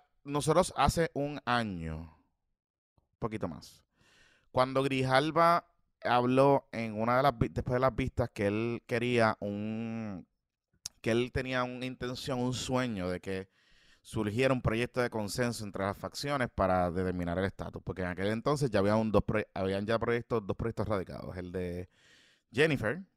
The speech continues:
y Darren, que era el de acta de admisión, y el de Nidia y A O C, que era como un revolú, pero era un proyecto que básicamente tenía la estadidad, tenía un par de cosas, pero tenía también,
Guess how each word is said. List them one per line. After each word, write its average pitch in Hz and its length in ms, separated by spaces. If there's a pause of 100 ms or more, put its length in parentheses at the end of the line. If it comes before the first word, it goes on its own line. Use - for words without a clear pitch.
y 107 120
Darren, 123 440 (240)
que 95 140
era 95 100
el 101 60
de 101 80
acta 92 240
de 104 60
admisión, 113 480 (680)
y 156 180
el 165 300
de 165 840 (220)
Nidia 185 840
y 180 240
A 185 60
O 180 80
C, 190 260
que 151 80
era 160 160
como 175 180
un 180 80
revolú, 175 1000
pero 131 420
era 131 200
un 156 80
proyecto 165 600
que 131 300
básicamente 160 760
tenía 147 260
la 175 60
estadidad, 170 520
tenía 151 160
un 147 60
par 170 120
de 175 100
cosas, 180 380
pero 127 240
tenía 120 260
también, 151 600